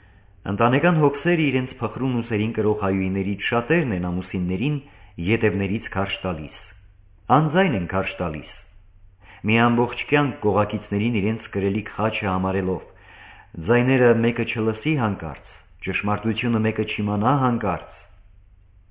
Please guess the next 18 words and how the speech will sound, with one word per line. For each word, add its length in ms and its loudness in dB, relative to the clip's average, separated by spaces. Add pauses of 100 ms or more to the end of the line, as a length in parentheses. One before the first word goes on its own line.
(300)
Մեջները 520 0
մի 160 0
ընդվզող 540 0
պիտի 240 -2
լիներ, 360 0
թե 120 0
չէ։ 260 -4 (1000)
Ինչու 420 0
չպիտի 360 -2
լիներ, 340 0
որ։ 220 -8 (1000)
Ինչու 360 0
միայն 340 4
մեկը։ 360 -2 (1500)
Արփիին 400 4
վիճակված 560 4
էր 160 0
լսել 360 2